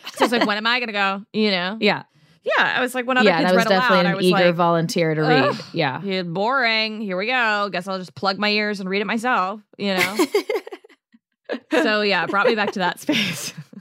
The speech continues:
Speaker 2: You sound like a real dick to be in class with,
Speaker 1: Yeah,
Speaker 2: but, uh,
Speaker 1: hundred percent. I was a
Speaker 2: just
Speaker 1: snot.
Speaker 2: plugging your ears when someone else is reading. <laughs>
Speaker 1: Absolutely, snot.
Speaker 2: Poor kid,
Speaker 1: Hold on.
Speaker 2: you know?
Speaker 1: I know.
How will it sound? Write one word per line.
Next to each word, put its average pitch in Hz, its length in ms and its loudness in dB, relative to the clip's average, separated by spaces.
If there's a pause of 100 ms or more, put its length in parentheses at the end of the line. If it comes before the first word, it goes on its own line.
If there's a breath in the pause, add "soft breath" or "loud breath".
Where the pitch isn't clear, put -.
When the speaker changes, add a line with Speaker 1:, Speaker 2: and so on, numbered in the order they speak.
(960 loud breath)
Speaker 2:
You 226 120 -12
sound 220 180 2
like 196 140 2
a 180 40 4
real 196 240 4
dick 185 280 -2
to 170 60 -12
be 175 100 -2
in 165 100 0
class 160 360 0
with, 180 200 -8
Speaker 1:
Yeah, 320 160 0
Speaker 2:
but, 160 180 2
uh, 156 60 2
Speaker 1:
hundred 151 120 2
percent. 196 200 -2
I 160 60 -2
was 165 120 -6
a 185 40 -12
Speaker 2:
just - 260 -16 (140)
Speaker 1:
snot. 185 160 -2
Speaker 2:
plugging 208 320 2
your 202 120 2
ears 185 400 2
when 220 140 0
someone 202 240 2
else 214 160 2
is 233 160 -2
reading. 247 360 2
<laughs> - 40 -2
Speaker 1:
Absolutely, 269 540 0
snot. 190 640 -4 (160)
Speaker 2:
Poor 403 240 0
kid, 320 360 2
Speaker 1:
Hold 185 120 4
on. 190 140 -4
Speaker 2:
you 208 120 2
know? 226 380 0
Speaker 1:
I 180 140 -10
know. 156 320 -10